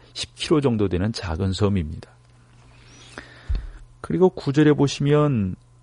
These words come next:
예수라고 하는 표현이 있는데, 여러분은 사도 요한이 그의 복음서와 계시록에서 모두 이 이름을 사용하고 있다는 사실을 발견할 것입니다. 요한은 그리스도께 영광을 돌리기 원할 때 그분을 가리켜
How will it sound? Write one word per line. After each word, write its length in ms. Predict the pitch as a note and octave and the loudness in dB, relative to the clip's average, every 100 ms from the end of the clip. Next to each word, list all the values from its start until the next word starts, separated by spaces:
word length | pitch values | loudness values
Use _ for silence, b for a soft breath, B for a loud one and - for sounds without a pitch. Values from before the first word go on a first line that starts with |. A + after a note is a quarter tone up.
| - | -10
예수라고 960 | G2 G2 A#2+ - - C#3 A2+ F#2+ G2 A2 | 0 4 4 2 0 2 4 2 2 0
하는 200 | A2 G#2 | 0 -2
표현이 300 | - A2+ G#2 | -2 -2 0
있는데, 320 | F#2 F2+ G2+ | 0 0 2
여러분은 400 | F#2 G2 A2+ A2 | 2 2 2 0
사도 340 | - - C3 A#2+ | -2 -8 -2 0
요한이 400 | G#2+ G2 G#2 G#2+ | 2 2 2 0
그의 360 | - G2 F2+ | 0 2 2
복음서와 800 | - G2+ G#2 G#2 G#2+ G2 G2+ C3+ b b _ | 2 -2 0 -2 2 4 4 2 b b _
계시록에서 760 | - G#2+ - F#2 F2+ F2+ - F#2 | -4 -2 0 -2 0 0 0 -2
모두 420 | E2+ G#2 A2+ B2 | 0 0 0 -2
이 180 | B2+ D3+ | 0 -2
이름을 460 | C#3+ C3+ C3+ A#2 | 0 2 2 2
사용하고 540 | A2 - B2 A2 G2+ G#2 | 0 -2 0 2 2 0
있다는 300 | F#2+ F#2+ F2+ | 0 -2 -2
사실을 500 | F2 E2 - D#3 F3 B B B | -2 -4 -2 -2 -2 B B B
발견할 400 | - E2+ E2+ F2 | -6 -2 0 -2
것입니다. 580 | F2+ E2 - - - - - - - b b b b b b b b _ | -2 -6 -6 -12 -14 -18 -20 -20 -20 b b b b b b b b _
요한은 380 | G#2+ G#2+ G#2+ A2+ | 4 4 4 2
그리스도께 580 | - A2+ A2+ A2 - A2+ | 0 -2 0 -2 2 2
영광을 380 | G#2+ A2 A2+ A2+ | 2 2 2 0
돌리기 380 | - A2 A2 A2 | 0 0 2 0
원할 380 | F#2+ A2+ B2 | 2 2 2
때 300 | A2 B2 C3+ C#3 | 2 2 2 0
그분을 320 | - A2 A#2+ | -4 -2 0
가리켜 480 | A#2+ A#2 - C#3 | 2 0 2 2